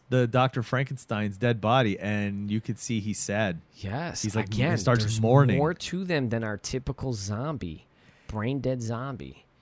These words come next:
Speaker 1: And he looks down on the ground, and there's a pistol there. Now, a few scenes earlier, when Doctor Frankenstein was showing how Bub can do these things, and he was saluting, he also gave him a gun that was not
Speaker 2: An
Speaker 1: that,
Speaker 2: empty
Speaker 1: that was
Speaker 2: gun.
Speaker 1: not, yeah, loaded.
Speaker 2: Yes.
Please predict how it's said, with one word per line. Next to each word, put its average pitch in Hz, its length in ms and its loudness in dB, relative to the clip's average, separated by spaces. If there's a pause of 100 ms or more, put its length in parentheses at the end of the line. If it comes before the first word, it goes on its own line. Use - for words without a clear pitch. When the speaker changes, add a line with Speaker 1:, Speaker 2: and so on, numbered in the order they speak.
Speaker 1:
And 120 280 6
he 117 100 6
looks 131 240 4
down 131 240 4
on 123 60 2
the 123 80 2
ground, 131 300 4
and 120 60 2
there's 107 140 -2
a - 60 -10
pistol 110 480 0
there. 80 280 -4 (920)
Now, 127 60 4
a 123 40 2
few 156 180 4
scenes 135 300 4
earlier, 151 380 10
when 120 360 4
Doctor 123 320 2
Frankenstein 120 600 2
was 110 100 0
showing 117 380 2
how 110 200 4
Bub 110 260 2
can 104 180 -2
do 117 140 2
these 113 200 0
things, 104 240 -2
and 92 100 -4
he 110 100 -2
was 101 160 0
saluting, 110 520 0 (280)
he 139 120 0
also 196 280 6
gave 147 280 10
him 135 120 6
a 110 60 4
gun 101 360 2
that 87 120 -2
was 104 160 0
not 104 300 0
Speaker 2:
An - 80 -6
Speaker 1:
that, 110 120 -2
Speaker 2:
empty 160 200 -2
Speaker 1:
that 113 60 2
was 104 80 -2
Speaker 2:
gun. 107 120 2
Speaker 1:
not, 95 200 -2
yeah, 92 320 -4
loaded. 113 220 0
Speaker 2:
Yes. - 400 -2